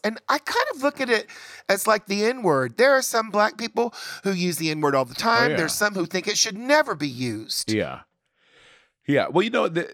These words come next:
Speaker 2: th-, there is, there is, there is, um, this, this trans, uh, person on Twitter. I don't know their, uh, what, I don't know what they do, <laughs> but, uh, Amanda Seales re-, retweeted them, and I thought it was really funny. It's kind of, kind of a tweet to me that encapsulates all of <laughs> this.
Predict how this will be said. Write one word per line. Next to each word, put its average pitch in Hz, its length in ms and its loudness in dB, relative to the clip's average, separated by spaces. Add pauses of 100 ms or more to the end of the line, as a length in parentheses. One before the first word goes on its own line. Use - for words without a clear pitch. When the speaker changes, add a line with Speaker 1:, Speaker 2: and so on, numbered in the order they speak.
Speaker 2:
th-, 151 180 -2
there 165 220 0
is, 156 220 -2
there 151 180 2
is, 143 300 -2
there 156 180 2
is, 147 180 0
um, 123 280 0
this, 139 260 -4
this 139 240 -2
trans, 135 640 -2
uh, 107 160 2
person 113 400 -2
on 95 340 -4
Twitter. 95 240 -2
I 92 80 0
don't 98 140 -4
know 92 160 -2
their, 85 380 -2 (680)
uh, 73 480 -4 (460)
what, 80 680 -8 (760)
I 131 80 2
don't 139 80 -2
know 135 100 -2
what 117 360 -2
they 104 180 0
do, 85 340 -4 (280)
<laughs> - 220 -20
but, 147 440 0 (160)
uh, 110 220 0
Amanda 135 340 0
Seales 156 440 0
re-, 123 180 0
retweeted 113 680 -2
them, 90 280 -2
and 113 120 0
I 117 100 0
thought 135 220 2
it 120 80 -2
was 107 200 0
really 107 280 0
funny. 104 200 -4
It's 101 140 -6
kind 156 200 -2
of, 151 120 -6
kind 165 160 -2
of 165 80 -2
a 143 40 2
tweet 123 300 -6
to 113 60 -10
me 110 80 -4
that 101 140 0
encapsulates 95 580 -4
all 85 200 -2
of 104 180 -4
<laughs> - 0 -
this. 170 320 -2